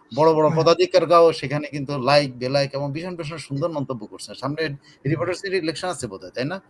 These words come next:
Speaker 1: সেই ইলেকশনের প্রার্থী কিন্তু ওখানে কমেন্ট করছে। সেখানে কি আছে জানেন?
Speaker 2: হুম।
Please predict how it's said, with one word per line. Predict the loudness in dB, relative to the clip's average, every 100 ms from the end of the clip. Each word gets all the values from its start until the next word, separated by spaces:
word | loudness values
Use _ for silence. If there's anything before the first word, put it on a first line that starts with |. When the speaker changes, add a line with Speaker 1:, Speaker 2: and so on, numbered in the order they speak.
| _ -6
Speaker 1:
সেই | -4
ইলেকশনের | 0 0 0 -4 0
প্রার্থী | -2 -2 -6
কিন্তু | -12 -12
ওখানে | -10 -14 -14
কমেন্ট | -14 -12 -16
করছে। | -18 -14
সেখানে | -8 -6 -8
কি | -6 0
আছে | 2 0
জানেন? | -6 -4 -6 -8 _ _ _ _ _ _ -20 _ _ -6
Speaker 2:
হুম। | -4